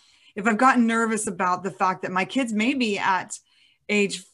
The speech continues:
five or six or even seven aren't gonna look like they're on track or at grade level, I read John Taylor Gatto. If I'm nervous, I read John Taylor Gatto. <laughs> And, you know, he,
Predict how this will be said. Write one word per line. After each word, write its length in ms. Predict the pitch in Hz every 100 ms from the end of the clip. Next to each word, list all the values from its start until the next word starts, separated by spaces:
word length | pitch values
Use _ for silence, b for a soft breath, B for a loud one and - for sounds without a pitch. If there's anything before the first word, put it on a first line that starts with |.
| _
five 360 | 208 196 202 180
or 100 | 175
six 720 | - - 226 202 190 190 -
or 80 | 190
even 280 | 196 190
seven 360 | 170 220 214 196
aren't 220 | 180 190
gonna 180 | 185 180
look 240 | 175 190
like 180 | 190 165
they're 160 | 180 -
on 240 | 180 180
track 580 | 180 - 170 165 180 185
or 200 | 160 156 B B -
at 200 | 185 180
grade 240 | 185 208
level, 440 | 202 160 156 156 b b b -
I 100 | 196
read 320 | 185 202 196
John 260 | 175 180 180
Taylor 220 | 180 170
Gatto. 380 | 151 151 101 - _ -
If 120 | 175
I'm 120 | 180
nervous, 340 | 190 214 226 -
I 80 |
read 200 | 185 180
John 180 | 170 175
Taylor 240 | 170 175 160
Gatto. 280 | 160 - - -
<laughs> 880 | 254 254 277 233 381 359 330 247 -
And, 420 | 202 190 180 165 - -
you 140 | 196
know, 160 | 180 160
he, 640 | 147 - 202 190 180 170